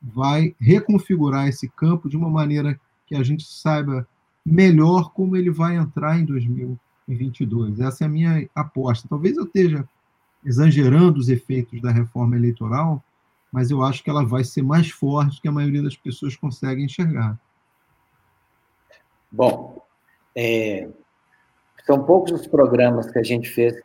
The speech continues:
Speaker 2: que alcançam uma hora sem, e você fala, "Já acabou?" Mas eu acho que esse programa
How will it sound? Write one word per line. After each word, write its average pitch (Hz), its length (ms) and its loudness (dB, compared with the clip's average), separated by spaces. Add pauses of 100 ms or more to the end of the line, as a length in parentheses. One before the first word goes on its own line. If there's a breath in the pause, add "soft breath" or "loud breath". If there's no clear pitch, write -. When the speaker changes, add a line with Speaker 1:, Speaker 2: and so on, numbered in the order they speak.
Speaker 2:
que 107 380 -2 (600)
alcançam 120 580 0
uma 110 200 2
hora 107 440 4
sem, 107 720 -6 (340)
e 113 80 -2
você 117 300 0
fala, 110 380 2
"Já 131 160 4
acabou?" 120 720 2 (420)
Mas 117 240 -2
eu 127 200 4
acho - 260 -4
que - 80 -6
esse 127 160 -6
programa 110 680 0